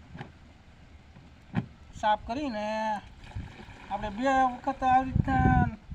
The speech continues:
પંપમાંથી પાણી કાઢી નાખાય. ત્યારબાદ એક ફેરી નોઝર ખોલી,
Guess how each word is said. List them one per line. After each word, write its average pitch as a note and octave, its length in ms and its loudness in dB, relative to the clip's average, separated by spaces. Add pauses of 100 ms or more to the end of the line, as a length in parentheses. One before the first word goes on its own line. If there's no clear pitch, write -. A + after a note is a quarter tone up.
(420)
પંપમાંથી C#4 400 -2
પાણી A3+ 280 0
કાઢી G#3+ 260 -2
નાખાય. A#3 300 -4 (1300)
ત્યારબાદ G3+ 520 0 (1400)
એક G3+ 100 -10
ફેરી A#3 420 -8
નોઝર A3+ 440 2
ખોલી, D4 480 -2